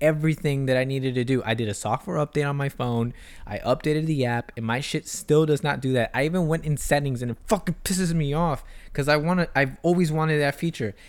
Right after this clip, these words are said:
And how come she has that? Not only that, her Instagram, she still has, like, those,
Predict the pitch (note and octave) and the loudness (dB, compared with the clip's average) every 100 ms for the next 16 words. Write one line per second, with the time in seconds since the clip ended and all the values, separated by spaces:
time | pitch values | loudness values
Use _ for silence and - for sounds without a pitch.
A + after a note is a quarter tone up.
0 | - B2 D#3 E3+ E3+ - F3+ D3 A2 - | -10 -2 0 2 0 0 -2 -2 -6 -4
1 | G2+ - - - - G#3 B3+ A3 B2 A#2 | -6 -8 -18 -10 0 2 2 2 2 2
2 | C3 - - - - - - - G#3+ - | 0 -2 -12 -20 -20 -20 -16 2 2 4
3 | B3+ - F3+ D3+ C#3+ E3+ F3+ G#3+ G#3 G#3 | -2 -2 2 2 2 0 0 2 2 2
4 | G3+ F#3 E3 - | 0 0 0 -2